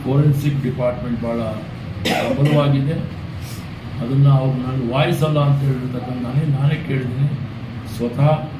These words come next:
ನಮ್ಮ ಕಾಲೇಜಿನ ಆವರಣದ ಕ್ಷೇತ್ರದವರು ನಮ್ಮಲ್ಲೂ ಕೂಡ ಬಂದು ಕಾಲೇಜಿನ ಕಾರ್ಯಕ್ರಮ ಭಾಗವಹಿಸಿದ್ದಾರೆ. ಅವ್ರ ಸ್ವರ ನಾನು ಭಾಳ ಹತ್ರದಿಂದ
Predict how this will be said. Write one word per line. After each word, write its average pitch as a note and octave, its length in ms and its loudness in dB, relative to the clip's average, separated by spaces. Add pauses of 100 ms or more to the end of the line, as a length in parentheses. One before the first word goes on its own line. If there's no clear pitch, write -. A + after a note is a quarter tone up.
(360)
ನಮ್ಮ C3 220 -2
ಕಾಲೇಜಿನ C#3 560 4
ಆವರಣದ C3+ 500 0
ಕ್ಷೇತ್ರದವರು C3+ 920 0 (600)
ನಮ್ಮಲ್ಲೂ D3+ 380 2
ಕೂಡ D3+ 160 0
ಬಂದು C3 380 0
ಕಾಲೇಜಿನ B2+ 380 -4
ಕಾರ್ಯಕ್ರಮ A#2+ 340 -6
ಭಾಗವಹಿಸಿದ್ದಾರೆ. B2 840 -2 (720)
ಅವ್ರ A#2+ 120 -4
ಸ್ವರ B2 260 -4
ನಾನು C3+ 280 4
ಭಾಳ A#2+ 120 -4
ಹತ್ರದಿಂದ B2+ 480 -4